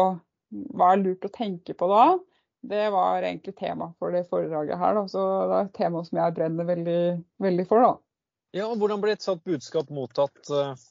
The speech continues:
Speaker 2: på den foreldregjengen som du møtte her, eh, her?
Speaker 1: Jeg, eh, nå,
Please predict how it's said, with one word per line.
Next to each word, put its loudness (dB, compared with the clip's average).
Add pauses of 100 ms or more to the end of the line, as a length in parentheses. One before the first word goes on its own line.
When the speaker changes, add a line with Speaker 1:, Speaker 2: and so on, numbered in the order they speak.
(140)
Speaker 2:
på -6
den -6
foreldregjengen 0
som -10
du -8
møtte -6 (180)
her, -4
eh, -18 (320)
her? -6 (420)
Speaker 1:
Jeg, 8 (100)
eh, 0
nå, 4